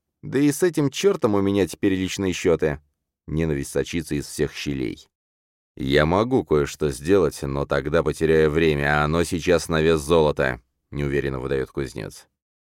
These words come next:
"Но смотри, если я смогу остановить его, то у тебя не будет проблем со временем. Я ведь правильно тебя услышал?" "Верно". "Тогда не стоит ли рискнуть? Судя по твоей интонации, ты не сильно веришь, что сэкономленное время тебе поможет".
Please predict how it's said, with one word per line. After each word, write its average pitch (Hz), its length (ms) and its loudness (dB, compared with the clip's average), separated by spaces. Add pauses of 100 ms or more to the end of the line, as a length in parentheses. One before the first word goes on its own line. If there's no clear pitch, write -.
(160)
"Но 123 120 2
смотри, 131 520 0 (140)
если 165 320 0
я 143 140 4
смогу 143 320 2
остановить 117 600 2
его, 139 240 0
то 120 180 0
у 120 60 4
тебя 135 260 2
не 139 120 0
будет 139 260 -2
проблем 139 400 2
со 160 140 2
временем. 107 520 0 (120)
Я 98 140 2
ведь 98 320 -4
правильно 170 360 0
тебя 87 240 2
услышал?" 80 480 -2 (340)
"Верно". 71 720 0 (640)
"Тогда 107 280 2
не 165 100 0
стоит 180 320 2
ли 87 80 2
рискнуть? 110 540 -4 (160)
Судя 101 340 2
по 104 100 2
твоей 107 280 2
интонации, 123 640 2
ты 135 300 0
не 151 140 0
сильно 147 360 0
веришь, 113 440 2
что - 220 -2
сэкономленное 127 640 0
время 127 280 0
тебе 113 220 0
поможет". 107 540 0